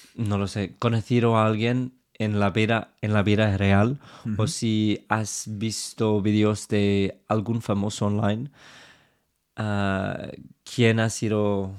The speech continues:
Speaker 1: inspirador para ti con los idiomas, un mo-, modelo a seguir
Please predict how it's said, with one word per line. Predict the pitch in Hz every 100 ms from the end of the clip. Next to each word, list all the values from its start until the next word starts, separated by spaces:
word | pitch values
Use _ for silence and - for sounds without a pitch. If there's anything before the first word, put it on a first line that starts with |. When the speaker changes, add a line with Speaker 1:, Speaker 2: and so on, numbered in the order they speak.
| - _ -
Speaker 1:
inspirador | 120 117 - - 117 113 113 104 82 _
para | 107 98
ti | - 101 92 - _ _ _ _ _ _ _ _ _ -
con | 117 107
los | 104 -
idiomas, | 101 98 98 92 - - - - - _
un | 127 113 110 -
mo-, | 120 107 101 90 _ -
modelo | 110 98 107 110 107
a |
seguir | 98 104 90 98 90